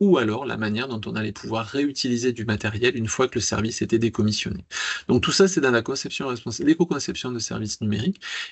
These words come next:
Et cette norme d'application volontaire a fait, euh, a fait des, des petits, puisque, euh, il y a une norme iso qui va sortir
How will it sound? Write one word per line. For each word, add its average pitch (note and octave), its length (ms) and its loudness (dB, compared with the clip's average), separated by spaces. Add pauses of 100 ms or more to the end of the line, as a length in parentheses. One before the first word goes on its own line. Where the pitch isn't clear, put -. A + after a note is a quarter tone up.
Et C#3 240 6 (180)
cette - 320 2
norme C#3 540 2
d'application A#2 720 0
volontaire A2+ 640 0 (380)
a D3+ 160 4
fait, D#3 480 2
euh, A2+ 560 -2 (320)
a - 100 -4
fait D3+ 240 -2
des, A2 800 0
des A2+ 180 0
petits, B2+ 380 2
puisque, - 320 -2
euh, C3 260 6
il A2+ 60 -4
y A#2 80 4
a - 20 4
une A#2+ 200 2
norme C3+ 520 0
iso E3 320 6
qui - 160 -6
va A2+ 160 0
sortir - 500 -6